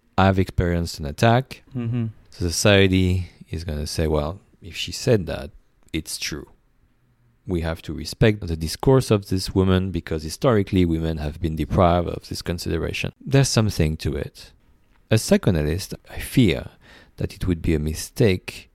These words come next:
Speaker 1: to actually only stay there.
Speaker 2: I think it's a mistake to think that the patient is always lying because of resistance.
Speaker 1: Yeah.
Speaker 2: <laughs> Not,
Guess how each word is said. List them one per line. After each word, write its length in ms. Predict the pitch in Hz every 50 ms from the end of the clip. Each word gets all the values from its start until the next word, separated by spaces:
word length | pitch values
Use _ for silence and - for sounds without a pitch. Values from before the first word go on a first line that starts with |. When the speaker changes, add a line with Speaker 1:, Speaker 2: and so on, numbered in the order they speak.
| -
Speaker 1:
to 160 | - 104 98 - -
actually 460 | - 101 101 98 - 95 90 87 92
only 320 | 87 85 87 90 90 85 82
stay 380 | - - - - 123 117 107 95
there. 320 | 80 82 73 64 - - - - _ _ - -
Speaker 2:
I 100 | 139 139
think 220 | 135 - 156 143 143
it's 140 | 135 -
a 60 | 147 127
mistake 480 | 120 117 - - - - 127 127 - -
to 100 | 127 117
think 360 | - - - - 120 123 120
that 160 | 110 107 92
the 80 | 110 104
patient 440 | - - 113 110 107 - - 110 104
is 140 | 101 92 -
always 360 | 107 107 104 104 92 - -
lying 360 | 110 104 110 113 110 107 104
because 360 | 95 95 90 - 101 95 90 98
of 300 | 95 87 - - - - -
resistance. 1000 | 95 104 110 101 90 - - - 113 - - - - 90 87 208 220 - - - _ _ _ _ _ _ _ _
Speaker 1:
Yeah. 200 | - - - - 110
Speaker 2:
<laughs> 40 | -
Not, 260 | - 117 117 -